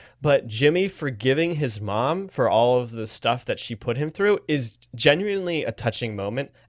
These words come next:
and, like, a very good thing to take away from this. Um, and too bad it's only, like, ten seconds. Um, and 'cause there needs to be more people, just old people just dying and people falling over waterfalls and all that sort of thing. You know, like, there's not enough space for the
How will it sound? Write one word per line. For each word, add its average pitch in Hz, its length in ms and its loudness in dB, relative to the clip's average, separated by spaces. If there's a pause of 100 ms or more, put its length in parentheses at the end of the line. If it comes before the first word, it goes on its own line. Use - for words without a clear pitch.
and, 123 120 -2
like, 113 140 -2
a 117 80 -4
very 110 680 -2 (840)
good 131 420 -2
thing 123 300 -4
to 107 40 -10
take 110 220 -6
away 95 200 -8
from - 200 -16
this. - 320 -8 (680)
Um, 135 520 2
and 170 240 6
too 254 120 0
bad 233 280 6
it's 220 200 2
only, 214 180 -2
like, 208 160 -2
ten 196 220 -4
seconds. 165 580 -4
Um, 120 540 0 (240)
and 143 400 -4
'cause 175 160 4
there 196 160 2
needs 196 180 -2
to 175 40 -6
be 202 60 -2
more 196 160 4
people, 185 300 0
just 165 420 -6
old 165 200 8
people 170 240 0
just 143 180 -4
dying 135 480 4
and 120 260 2
people 156 220 -2
falling 156 260 6
over 147 140 6
waterfalls 117 580 4
and 113 320 -8
all 123 180 0
that 120 140 0
sort 104 160 -10
of 87 60 -16
thing. 85 220 -10
You 110 80 -4
know, 101 120 -2
like, 120 140 -4
there's 135 160 -4
not 165 140 6
enough 156 180 4
space - 460 2
for 127 180 2
the 110 260 -2